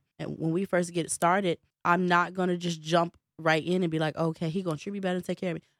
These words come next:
No, like, I'm gonna tiptoe, like you say, I'm gonna tiptoe my way up in there. Like, I'm gonna probably now test to see,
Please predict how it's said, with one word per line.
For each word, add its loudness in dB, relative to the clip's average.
No, 2
like, -2
I'm -2
gonna -2
tiptoe, 0
like -4
you -6
say, -4
I'm -2
gonna -2
tiptoe -2
my -2
way 2
up -2
in -2
there. -4
Like, -8
I'm -4
gonna -2
probably -2
now 0
test -6
to -6
see, -8